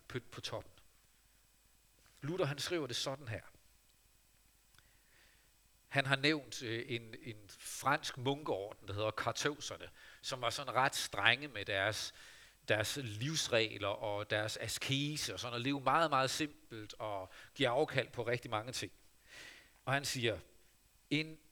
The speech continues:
sådan en munk anlægger sin egen vej til himlen." Han siger, jeg vil forlade verden, da den jo er ond og uren. Gemme mig i en krog. Faste hver dag og ikke spise kød for at pine mit legeme.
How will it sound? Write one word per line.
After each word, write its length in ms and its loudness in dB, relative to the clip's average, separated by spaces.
sådan 440 2
en 60 -10
munk 400 -2
anlægger 500 4
sin 200 -4
egen 300 0
vej 180 2
til 180 -4
himlen." 400 -8
Han 140 -4
siger, 380 2
jeg 200 6
vil 100 0
forlade 600 2
verden, 460 -2
da 120 2
den 160 -8
jo 120 0
er 200 0
ond 160 0
og 220 -8
uren. 440 -6
Gemme 280 2
mig 160 6
i 60 0
en 140 -10
krog. 520 -2
Faste 560 4
hver 240 4
dag 360 4
og 80 2
ikke 140 -2
spise 340 -4
kød 300 0
for 160 -4
at 80 -2
pine 320 -8
mit 160 -8
legeme. 440 -2